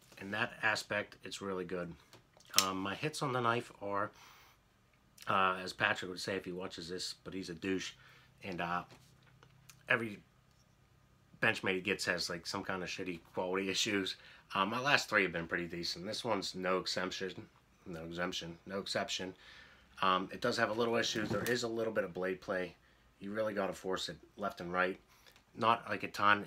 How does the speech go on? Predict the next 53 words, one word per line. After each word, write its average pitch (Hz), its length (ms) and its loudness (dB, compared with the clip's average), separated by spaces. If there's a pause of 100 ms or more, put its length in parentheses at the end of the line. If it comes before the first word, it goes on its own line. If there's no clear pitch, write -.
and 92 100 -6
it, 92 140 -8
not 98 120 -2
enough 92 200 -4
to 90 60 -6
bother 82 300 -6
me. 82 140 -6
Side-to-side 117 600 2
play 101 420 2
is 95 160 -6
doable 92 360 2
with 90 180 -2
me, 92 160 0
especially 95 500 -4
if 87 100 -8
you 98 80 -6
really 92 220 -2
gotta, 90 160 -2
like, 87 160 -6
force 92 340 -2
to - 80 -14
get 87 120 -6
a - 20 -6
little 85 220 -6
wobble 85 380 -8
out 90 140 -2
of 87 80 -6
it. 90 140 -10 (480)
Um, 90 300 -4 (480)
I - 80 0
don't 104 140 -2
feel 104 220 0
it 98 60 0
in 95 160 0
use 92 260 -2
or 92 80 -2
anything 87 300 -6
like 87 200 -8
that, 87 160 -6
so 90 100 -6
it 85 60 -10
doesn't 87 220 -6
bother 87 240 -4
me. 82 140 -10
There's 90 160 -4
no 104 180 0
up 98 120 -2
and 92 100 -6
down 92 240 -2
play. 95 340 -2 (460)
Um, 90 300 -6 (100)
that 110 300 0 (420)
is 95 260 -6